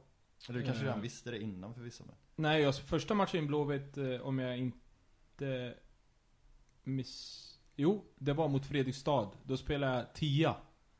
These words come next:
Speaker 1: Mm.
Speaker 2: bakom Tobbe Hysén.
Speaker 1: Mm.
Speaker 2: Ehm, och, eh, jag gjorde mål, vi vann. Eh, sen, eh, så... Nästa match tror jag, då fick jag spela högerytter.
Speaker 1: Mm.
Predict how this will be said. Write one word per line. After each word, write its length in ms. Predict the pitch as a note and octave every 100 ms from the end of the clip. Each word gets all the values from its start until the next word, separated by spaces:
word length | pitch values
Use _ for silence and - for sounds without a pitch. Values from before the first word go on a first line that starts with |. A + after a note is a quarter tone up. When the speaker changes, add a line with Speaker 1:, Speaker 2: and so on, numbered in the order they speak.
| -
Speaker 1:
Mm. 220 | C#3+ D3+
Speaker 2:
bakom 460 | C3 B2+ D3+ C3 A#2
Tobbe 240 | C3 A#2
Hysén. 380 | A2+ - A2 - _
Speaker 1:
Mm. 160 | A2+ A2 A2+
Speaker 2:
Ehm, 480 | A2 A2 A2 G#2+ A2+ - - - - _ - -
och, 420 | B2 A#2 - -
eh, 60 | A#2+ A#2 A2+
jag 160 | A2+ B2
gjorde 180 | B2+ B2
mål, 340 | B2 C#3+ E3
vi 100 | C3+
vann. 360 | A#2 B2+ F#3+ F#3 - - _ -
Eh, 320 | B2 A#2 A2+ A2+
sen, 420 | - D#3 D3+ C#3+
eh, 400 | C3 C3 B2+ B2+
så... 600 | - - B2+ B2 A#2+ A#2 - - _ - _ - - _ _ - _ _ _ _ _ -
Nästa 380 | E3 D3+ - A3
match 300 | D3 - -
tror 120 | A#2
jag, 80 | G#2
då 80 | A#2+
fick 160 | D#3+
jag 80 | C#3+
spela 240 | - B2
högerytter. 540 | A2+ A#2 A2+ D3+ - - -
Speaker 1:
Mm. 200 | A#2+ A2